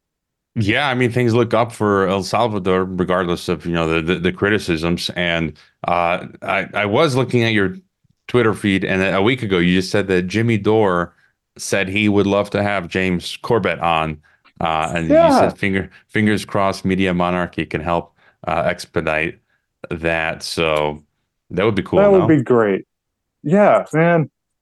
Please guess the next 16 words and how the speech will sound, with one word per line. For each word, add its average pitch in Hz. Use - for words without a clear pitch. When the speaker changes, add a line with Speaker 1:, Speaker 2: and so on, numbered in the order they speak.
Speaker 2:
The 170
last 202
thing 202
that 175
I 170
wanna 156
say 143
is 135
just -
about 147
nine 160
eleven, 151
actually. 117
I've 151
been 170
thinking 240